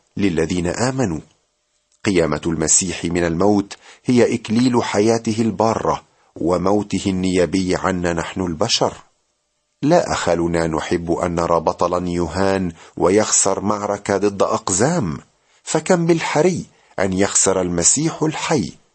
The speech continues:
معركته ضد قوات الشر والفساد، كم بالحري أن ينغلب النور من الظلمة.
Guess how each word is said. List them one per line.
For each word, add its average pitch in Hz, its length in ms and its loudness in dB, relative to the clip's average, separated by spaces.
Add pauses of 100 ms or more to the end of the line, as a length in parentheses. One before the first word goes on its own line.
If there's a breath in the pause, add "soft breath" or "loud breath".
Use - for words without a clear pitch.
(120)
معركته 78 840 -2
ضد 82 280 -2
قوات 82 480 0
الشر 113 440 2
والفساد، 76 760 -2 (720)
كم 131 200 0
بالحري 127 580 0
أن 120 100 2
ينغلب 117 580 2
النور 117 400 2
من 127 220 0
الظلمة. 123 520 0